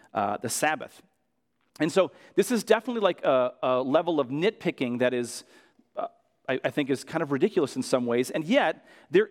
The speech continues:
there's a very real thing that Jesus wanted to do intentionally with doing things on the Sabbath. Like, this is not, it's not by accident, it just didn't happen to be, uh, the Sabbath day, is that, uh, in Matthew twelve and, and other places all throughout the Gospels,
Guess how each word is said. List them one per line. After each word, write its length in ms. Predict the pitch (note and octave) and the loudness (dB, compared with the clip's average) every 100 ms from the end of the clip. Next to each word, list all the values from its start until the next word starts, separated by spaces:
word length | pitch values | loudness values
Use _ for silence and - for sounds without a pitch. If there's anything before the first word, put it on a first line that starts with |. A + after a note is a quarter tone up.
| - | 0
there's 300 | E3 G3+ G3+ | 2 4 2
a 40 | |
very 260 | E3 G#3+ A3 | 2 2 2
real 480 | F3+ G#3 A#3+ G#3 G3+ | 0 0 2 2 0
thing 260 | - A3 F#3+ | 0 0 0
that 60 | |
Jesus 360 | C#3+ F3+ F3+ C3+ | -4 -4 -4 -4
wanted 400 | C3+ E3 G#3 E3+ | -2 0 0 -2
to 80 | D#3 | -2
do 120 | D#3 | 0
intentionally 720 | D3 - A3+ B3 - C3+ B2+ | -2 -4 -2 -2 -2 0 0
with 260 | C3+ D3 - | 2 0 0
doing 240 | D#3+ F#3+ | -6 -2
things 260 | D3+ C#3+ B2+ | -2 -2 -2
on 80 | |
the 60 | C3+ | -2
Sabbath. 380 | - A#3 G#2+ - | 0 -2 -2 -8
Like, 100 | D3+ | -6
this 160 | D#3 E3 | -4 -4
is 120 | C#3+ | -2
not, 220 | D#3 D3+ - - - | 0 -2 -6 -20 -8
it's 140 | D#3 | -2
not 160 | F#3 D#3 | -2 0
by 120 | D3+ | 0
accident, 460 | D3 D#3 - B2+ A#2+ | 0 -4 -6 -4 -2
it 40 | |
just 120 | B2+ | -4
didn't 200 | C3 C3 | -4 -6
happen 320 | A#2 C#3 - C3 | -2 -4 -2 -4
to 60 | |
be, 280 | A2 C3 B2 - - | 0 0 0 -6 -8
uh, 80 | A#2+ | -6
the 60 | A#2+ | -2
Sabbath 360 | - A#3+ D3+ | 0 0 0
day, 220 | C3 B2+ - - - | 0 0 -2 -18 -6
is 120 | D#3 | 0
that, 140 | E3+ - _ | 2 0 _
uh, 180 | C#3+ C#3 | -2 0
in 140 | D#3 E3 | -2 -2
Matthew 280 | F3+ F3+ D#3+ | -4 -4 -8
twelve 400 | - E3 E3 C#3+ | 0 0 0 -2
and, 80 | C#3+ | -2
and 120 | D3+ | 0
other 160 | E3+ F3+ | 0 0
places 400 | - D3 C3+ C3 | 0 -2 -2 -2
all 140 | C#3 | -2
throughout 340 | - C#3+ C3+ | 0 2 2
the 80 | C3+ | 0
Gospels, 540 | B2 B2 C3 C3 A#2+ | -2 -2 -4 -6 -6